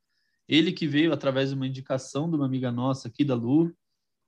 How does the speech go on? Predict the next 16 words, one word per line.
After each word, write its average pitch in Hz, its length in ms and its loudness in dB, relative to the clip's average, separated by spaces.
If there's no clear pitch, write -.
Inclusive, 131 520 -2
mandar 131 300 2
um, 127 220 0
um 123 280 -8
beijão 131 360 0
pra - 140 -2
Lu 120 300 0
aí, 127 280 2
ela 120 260 -2
que - 140 -6
é 113 260 2
colega 120 400 0
de, 117 340 -2
de 113 120 -4
escola 123 440 0
nossa. 147 480 -2